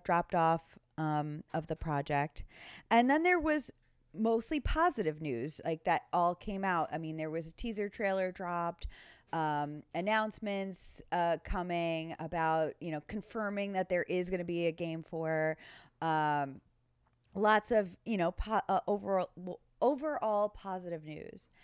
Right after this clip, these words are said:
And then on <laughs> the actual anniversary of the series, on Dragon Age Day, like, first thing in the morning, like, two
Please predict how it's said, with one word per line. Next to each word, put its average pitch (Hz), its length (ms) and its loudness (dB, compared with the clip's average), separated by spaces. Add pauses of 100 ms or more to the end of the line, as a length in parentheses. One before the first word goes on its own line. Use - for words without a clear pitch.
(680)
And 240 200 0
then 294 260 0 (320)
on 262 840 2
<laughs> - 1400 -20
the 196 200 4
actual 208 800 2 (160)
anniversary 185 800 2
of 175 100 2
the 180 100 -8
series, 156 460 0
on 165 260 2
Dragon 165 320 2
Age 156 260 -4
Day, 147 360 0 (760)
like, 165 140 -2
first - 480 2
thing 196 140 -2
in 185 100 -2
the 175 80 -2
morning, 151 640 -4 (880)
like, 165 400 2 (1200)
two 247 680 -2